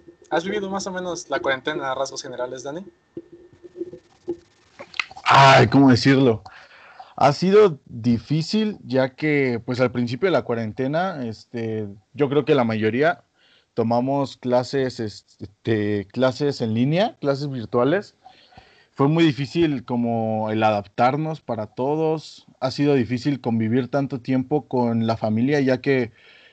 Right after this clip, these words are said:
Speaker 2: tiene mucho, mucho tiempo que, pues, que, que no convivía tanto con, pues, con los tres integrantes más de mi familia, bueno, que viven conmigo.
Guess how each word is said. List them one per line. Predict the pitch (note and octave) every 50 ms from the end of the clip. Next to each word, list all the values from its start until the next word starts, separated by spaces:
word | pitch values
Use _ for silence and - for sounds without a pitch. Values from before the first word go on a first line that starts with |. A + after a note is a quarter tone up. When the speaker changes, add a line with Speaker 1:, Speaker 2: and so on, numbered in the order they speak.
| _ _ _
Speaker 2:
tiene | - C3+ C3+ C#3+ C#3
mucho, | C3+ C#3 D3 - - - D#3 C#3
mucho | C#3 C#3 C3+ - D3 A#2+
tiempo | - C3+ C3+ C3+ B2 - D3+ E3 E3 D#3+ - -
que, | - B2 A#2 A2 A2 G#2+ G#2+ G#2+ G#2+ G#2 G#2 G2+ G2+ G2+ G2+ G2+ G2+ G2+ G2 G2+ - _ _ _ _ _ _ _ _ - _ _ _ _ _ _ _
pues, | - C#3 C#3 A2+
que, | A#2+ C#3 C#3 B2+ G2+ - _ _ _ _ _ _ _ _ - _ _ -
que | C#3 B2+
no | C#3 D3+ D3 -
convivía | E3+ E3+ D#3 C#3 C3 C#3 D#3 D3+ D3+ -
tanto | - C#3+ D3 D#3 D#3 - F#3+ G#3 G#3 -
con, | - C3 B2+ A#2+ A#2 A#2 A2+ A2 A2 G2+ - _
pues, | - B2+ A#2+ A#2
con | - B2 A#2+
los | A#2 A#2 A2+ -
tres | - B2+ C3 B2 D3+
integrantes | D3 C3 B2 A#2+ A#2+ A#2 A2+ A#2 B2 B2 C#3 C3+ B2
más | B2+ B2+ B2+ C3 B2
de | C#3
mi | C3+ C3 A#2
familia, | - A2 G#2+ A2 B2 C#3 E3 E3+
bueno, | D#3+ D#3+ D#3 C#3 A#2+ -
que | - B2
viven | B2+ D3 D3 C#3
conmigo. | - B2 A#2 B2 C3 C#3 F3 G3 B3+